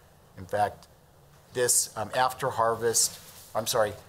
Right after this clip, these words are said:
before harvest this year, we're going to do a mill and overlay on the Flyoff, uh, which was a project under two hundred thousand dollars, so we didn't have to come for you guys for approval on that. And then this project would start after harvest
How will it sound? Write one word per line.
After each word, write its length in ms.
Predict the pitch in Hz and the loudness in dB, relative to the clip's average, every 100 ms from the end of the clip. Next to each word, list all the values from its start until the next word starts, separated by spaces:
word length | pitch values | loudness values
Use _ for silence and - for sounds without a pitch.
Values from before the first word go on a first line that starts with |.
| - | -16
before 340 | 107 - 180 | -6 2 2
harvest 420 | 135 120 110 107 | 4 2 0 -2
this 240 | - 123 - | -2 -4 -4
year, 160 | 110 | -4
we're 200 | 104 104 | -6 -6
going 240 | 104 110 101 | -6 -6 -6
to 120 | 120 | -8
do 300 | 110 113 113 | -6 -2 -2
a 60 | 107 | -2
mill 260 | 120 113 | -2 -2
and 80 | 110 | 2
overlay 500 | 135 135 120 113 107 | 2 2 2 2 2
on 220 | 104 110 | 0 0
the 80 | 117 | -2
Flyoff, 600 | - 107 101 95 120 - - - - - - - - - | 2 4 4 2 0 -2 -18 -20 -20 -20 -20 -20 -20 -8
uh, 120 | 107 | -6
which 240 | 104 110 - | -4 -6 -4
was 200 | 110 113 | -2 0
a 160 | 107 104 | -2 -2
project 400 | - 110 120 110 - | 0 0 0 -2 -2
under 220 | 127 117 | -4 -6
two 160 | 120 | -4
hundred 300 | 120 117 101 | -4 -4 -6
thousand 400 | 104 98 98 98 | -4 -2 -2 -4
dollars, 340 | 98 98 98 104 | -2 0 0 -2
so 140 | 113 | -10
we 60 | 101 | -10
didn't 180 | 107 101 | -10 -6
have 160 | 110 | -6
to 100 | - | -6
come 200 | - 107 | -10 -10
for 160 | 104 104 | -10 -14
you 100 | 104 | -10
guys 240 | 92 101 - | -4 -4 -4
for 200 | - 101 | -8 -8
approval 360 | - 117 110 | -8 -10 -6
on 140 | 101 101 | -4 -4
that. 280 | 101 110 - - - - - | -6 -8 -12 -20 -20 -20 -14
And 120 | 104 | -6
then 100 | 104 101 | -6 0
this 160 | 156 156 | 0 0
project 580 | - 127 - 123 113 113 | 2 2 2 0 -2 -4
would 100 | 107 | -2
start 400 | - 113 107 - 110 | 0 4 2 2 2
after 380 | 123 - 151 | 0 0 -4
harvest 640 | 123 - 117 110 113 - | -2 2 2 2 0 -2